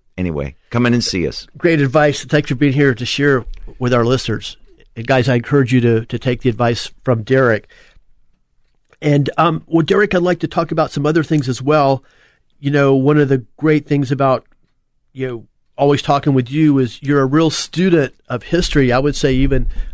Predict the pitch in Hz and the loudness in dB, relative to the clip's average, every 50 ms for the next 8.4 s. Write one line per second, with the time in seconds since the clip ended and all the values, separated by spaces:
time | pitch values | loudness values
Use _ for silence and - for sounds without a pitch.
0 | - - - - - - - 123 143 143 - - - 151 151 180 185 170 151 135 | -14 -10 -10 -10 -10 -6 -4 -2 -2 -2 -2 -2 -2 0 2 2 4 4 4 2
1 | 127 123 123 123 - 135 131 131 131 - 139 131 131 123 113 - - - 160 160 | 2 0 -2 -4 -4 -4 -4 -4 -4 -4 -2 -2 -2 -4 -6 -8 -6 -4 -2 -2
2 | 156 - 160 147 143 143 127 127 120 - - 175 156 147 139 - 143 127 - - | 0 0 0 2 2 2 0 0 -2 -2 -2 -2 -2 -2 -2 -2 -4 -4 -4 -2
3 | 143 143 139 135 127 - - - - - - - - 135 131 - - 127 127 123 | 0 0 2 0 0 -4 -8 -20 -20 -20 -20 -14 -8 -8 -8 -6 -2 -4 -4 -4
4 | - - 139 139 147 143 135 131 - 143 143 151 151 147 139 135 - - 120 - | -2 -2 0 2 2 2 0 0 0 2 2 4 4 4 2 2 0 -4 -10 -6
5 | - 156 143 147 151 147 139 131 120 117 117 - - - 151 151 151 - 151 147 | -2 0 2 4 4 4 2 2 -2 -4 -8 -10 -4 -2 -2 -2 -2 0 0 2
6 | 143 143 - - _ _ - _ _ _ _ _ _ _ _ _ _ _ _ _ | 2 0 -2 -8 _ _ -20 _ _ _ _ _ _ _ _ _ _ _ _ _
7 | _ - - - 131 123 - 139 127 135 - - 143 143 143 135 131 123 131 131 | _ -16 -6 -4 -4 0 0 0 -2 -2 -2 0 0 0 0 0 0 0 2 2
8 | 135 147 147 143 135 123 107 - | 2 4 4 2 2 0 -2 -6